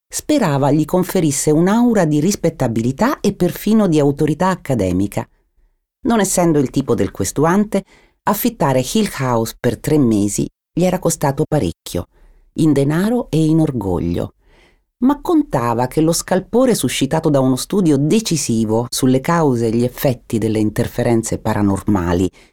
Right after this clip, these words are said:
in una casa che aveva fama di essere stregata l'avrebbe ampiamente ripagato delle sue fatiche. Per tutta la vita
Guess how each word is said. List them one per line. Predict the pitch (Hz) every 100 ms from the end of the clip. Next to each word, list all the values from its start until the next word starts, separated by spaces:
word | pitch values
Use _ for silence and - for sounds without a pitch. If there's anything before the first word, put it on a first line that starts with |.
| -
in | 107
una | 113 113
casa | 113 175 202 170 135 117 -
che | - 117
aveva | 135 196 156
fama | 139 220 220 165
di | 139
essere | 160 - 147 139 - _ _ _
stregata | - - 226 233 156 98 87 - 170 - _ _ _ _
l'avrebbe | - 233 254 185 170
ampiamente | 165 170 - 190 240 262 196
ripagato | 175 180 196 226 254
delle | 202 147 139
sue | -
fatiche. | 165 147 120 98 - - - _ _ _ _ _ _ _ _ _
Per | - 277
tutta | - 311 196
la | 185
vita | 185 294 - 262